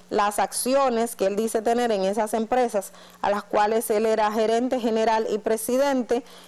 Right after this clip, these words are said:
en sentido, en total estamos hablando de cerca de diez millones, eh, un poco, poco menos de ocho millones de pesos, porque cuatro millones cuatrocientos mil en una,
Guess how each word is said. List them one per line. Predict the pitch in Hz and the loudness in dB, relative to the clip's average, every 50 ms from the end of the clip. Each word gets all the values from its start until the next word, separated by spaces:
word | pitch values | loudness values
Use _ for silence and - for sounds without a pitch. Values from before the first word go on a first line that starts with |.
| - - | -4 -2
en | 233 240 | -2 0
sentido, | 233 262 247 240 240 208 - 269 269 285 285 269 - | 2 2 2 2 0 -2 -2 0 0 2 2 2 2
en | 254 254 254 262 262 269 233 | 2 2 2 2 2 0 0
total | - 262 262 247 - 277 262 262 262 254 | 0 0 0 2 2 2 4 4 2 0
estamos | 254 - - 220 240 254 247 | 0 0 -2 0 0 2 2
hablando | 226 226 233 233 240 233 | 2 2 2 2 2 2
de | 220 220 226 | 2 0 0
cerca | - 233 214 214 - 214 | 0 -2 -2 0 0 0
de | 208 202 | 0 0
diez | 208 208 220 | 0 0 0
millones, | 240 220 220 208 220 214 214 202 - | 0 -2 0 0 0 0 -2 -2 -2
eh, | - 196 202 190 180 180 180 180 175 180 | 0 0 2 2 2 2 2 2 2 2
un | 202 226 | 0 -2
poco, | - - - 269 254 240 - 262 247 220 233 240 240 - - - | -4 -2 0 0 0 2 2 2 2 2 2 -2 -2 -4 -6 -2
poco | - 277 277 277 - 277 | 0 0 2 2 2 2
menos | 269 277 285 285 269 254 240 247 240 - - - - | 2 2 2 2 2 2 0 0 -2 -4 -8 -10 -10
de | - 202 190 226 220 226 226 233 233 - - - | -8 -2 0 2 2 4 4 2 2 0 0 0
ocho | 220 233 233 - 254 233 | 0 0 2 2 0 0
millones | 226 220 208 202 202 202 208 214 214 190 | 0 0 0 0 0 2 0 0 0 0
de | 190 185 | -2 -2
pesos, | 185 - 170 123 - - - - - | 0 0 -2 -2 -2 -4 -8 -10 -10
porque | - - - - - | -12 -12 -12 -12 -10
cuatro | - - 220 214 214 226 226 | -4 0 0 0 0 0 0
millones | 226 220 214 220 220 220 - | 0 0 0 0 -2 -2 -2
cuatrocientos | - 214 196 196 202 - 208 202 196 214 208 | -4 -4 -2 -4 -4 -4 -4 -2 -2 -2 0
mil | 214 208 208 214 | 0 0 0 0
en | 214 226 277 | 0 0 0
una, | 339 359 320 311 302 294 311 | 0 0 0 0 0 -2 -4